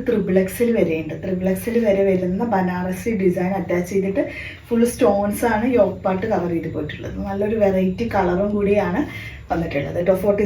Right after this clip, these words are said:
സിക്സ് to ഫോർട്ടി സെവൻ ആണ് ഇതിന് ടോപ്പ് ലെങ്ത്. ത്രിബിൾ എക്സിൽ വരെയുള്ളത് കൊണ്ട് തന്നെ കുറേ പേർക്ക്, ഏഹ്, പെട്ടെന്ന് ഓർഡർ ചെയ്യാനും കഴിയും. കാരണം കുറേ പേർക്ക് കിട്ടാത്തൊരു സൈസ് ആണല്ലോ ത്രിബിൾ എക്സിൽ. എപ്പോഴും നമുക്ക് പാർട്ടി വെയറിൽ അങ്ങനെ ഉണ്ട് കിട്ടാറില്ല. ഡബിൾ എക്സിൽ വരെയാണ്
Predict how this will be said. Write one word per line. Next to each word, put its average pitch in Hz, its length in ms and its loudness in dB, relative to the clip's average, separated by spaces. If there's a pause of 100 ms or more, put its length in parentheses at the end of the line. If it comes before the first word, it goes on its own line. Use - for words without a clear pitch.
സിക്സ് - 220 -6
to 233 100 -2
ഫോർട്ടി 202 240 2
സെവൻ 214 200 0
ആണ് 208 160 0
ഇതിന് 220 280 2
ടോപ്പ് 190 280 0
ലെങ്ത്. 190 460 0
ത്രിബിൾ 202 300 -2
എക്സിൽ 240 300 2
വരെയുള്ളത് 226 420 4
കൊണ്ട് 208 320 -2
തന്നെ 208 120 -4
കുറേ 196 400 0
പേർക്ക്, 220 500 -2 (480)
ഏഹ്, 196 240 4 (140)
പെട്ടെന്ന് 226 560 2 (160)
ഓർഡർ 190 220 2
ചെയ്യാനും 185 380 4
കഴിയും. 160 320 -4
കാരണം 180 340 -2 (100)
കുറേ 202 180 2
പേർക്ക് 226 360 -2
കിട്ടാത്തൊരു 220 680 2 (540)
സൈസ് 185 320 2
ആണല്ലോ 165 480 -2
ത്രിബിൾ 175 220 0
എക്സിൽ. 160 320 -2
എപ്പോഴും 233 460 -4
നമുക്ക് 226 340 0 (460)
പാർട്ടി 196 260 2
വെയറിൽ 202 300 4
അങ്ങനെ 202 360 0
ഉണ്ട് 226 120 4
കിട്ടാറില്ല. 185 580 -2 (120)
ഡബിൾ 170 180 -4
എക്സിൽ 202 280 -6
വരെയാണ് 226 360 -2